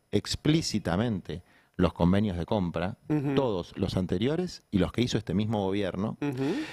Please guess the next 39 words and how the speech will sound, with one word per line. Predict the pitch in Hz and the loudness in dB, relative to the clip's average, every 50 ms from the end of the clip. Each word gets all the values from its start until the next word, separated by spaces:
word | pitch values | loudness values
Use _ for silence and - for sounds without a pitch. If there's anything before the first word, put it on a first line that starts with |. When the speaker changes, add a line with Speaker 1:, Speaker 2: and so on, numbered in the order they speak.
| - - - - - - | -12 -14 -14 -16 -8 2
Speaker 1:
Y | - 127 | 4 4
ellos | 123 147 131 | 4 4 2
primero, | - - 123 135 147 151 151 151 - - - | 2 0 0 0 2 0 0 -2 -2 -2 -2
el | 107 107 | -2 -2
argumento | 104 104 107 117 135 147 147 151 135 117 | 0 0 0 0 -2 -2 -2 -2 -2 -2
de | 113 110 | -2 -2
que | - 113 113 | -2 -2 -2
los | 110 95 92 | -2 0 0
movimientos | 98 98 101 110 107 107 | 0 0 -2 -2 -2 -4
sociales, | - 98 90 - - 117 117 117 101 90 | -4 -4 -2 0 0 0 0 0 -2 -2
la | 95 | -2
discrecionalidad, | 92 85 - 87 85 - 87 87 87 85 92 101 110 107 | -4 -4 -4 -6 -6 -4 -2 -2 0 0 0 0 -2 -2
etcétera. | - - 87 76 - - 76 78 90 | -4 -6 -8 -8 -6 -4 0 2 2
Hoy | 107 127 | 2 2
sabemos | - - 117 110 113 117 120 135 147 147 135 - _ _ _ _ - | 2 0 0 0 0 0 0 -2 -2 -4 -4 -8 _ _ _ _ -2
que | - 87 85 | 0 2 2
lo | 85 80 | 2 2
que | 85 | 2
repartieron, | 82 85 85 - 82 82 82 95 95 113 131 127 | 0 0 0 -2 -4 -6 -2 0 2 2 2 2
lo | 101 | 0
repartieron | - 80 76 - 80 82 - 92 107 120 113 104 | 0 -2 -4 -4 -4 -4 0 0 0 2 2 0
y | |
hay | 101 104 | -2 -4
trescientos | - - - - - 104 92 90 - 92 92 | -4 -6 -6 -4 0 0 0 0 0 0 0
mil | 113 123 123 113 | 0 0 -2 -2
kilos | - 123 123 123 127 147 156 - - - _ _ _ _ _ _ _ _ _ _ - | -2 -2 -2 0 0 -2 -4 -6 -12 -18 _ _ _ _ _ _ _ _ _ _ 4
a | - 95 | 6 6
una | 101 107 113 113 110 | 8 8 6 4 2
organización, | 101 92 92 95 90 90 87 - - 101 - | 0 -2 -2 -4 -4 -6 -8 -4 -4 -4 -4
trescientos | - - 90 98 90 - 82 87 | -2 -2 0 0 0 0 0 0
mil | 110 117 - | 0 0 0
kilos, | - 80 71 73 76 | -2 -2 -2 -2 -4
¿eh? | 98 117 131 - - - - - - | -4 -6 -6 -8 -14 -20 -20 -8 2
A | - 87 | 4 6
una | 95 101 107 | 6 6 6
organización | 95 90 90 85 - - 80 90 95 92 87 | 2 0 -2 -4 -4 -6 -4 -2 0 -2 0
social | 95 95 87 - - 98 92 98 104 107 113 - _ _ _ | -2 -4 -4 0 2 2 2 2 2 -2 -4 -8 _ _ _
en | - 92 80 | -6 -6 -4
particular. | - - 82 90 82 85 85 82 78 80 | -2 -2 -2 0 0 2 2 2 0 0